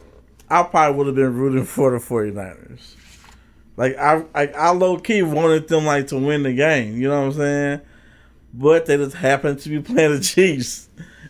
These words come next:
And I just, you know, loyalties, lo-, loyalties. You know what I'm saying?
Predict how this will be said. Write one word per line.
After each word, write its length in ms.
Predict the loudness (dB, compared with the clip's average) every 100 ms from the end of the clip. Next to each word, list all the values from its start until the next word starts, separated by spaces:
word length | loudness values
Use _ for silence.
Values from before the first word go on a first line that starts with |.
| -8
And 100 | -2
I 80 | 0
just, 320 | 2 0 -2
you 80 | -4
know, 380 | -4 -4 -6 -10 _ _ _ _ -20 -20 -6
loyalties, 680 | 2 2 2 -2 -8 -8
lo-, 160 | -8 -12
loyalties. 720 | -6 -2 -2 -2 -6 -8 -10 -6
You 120 | -2
know 60 | 0
what 60 |
I'm 140 | -2 -2
saying? 500 | -4 -4 -4 -6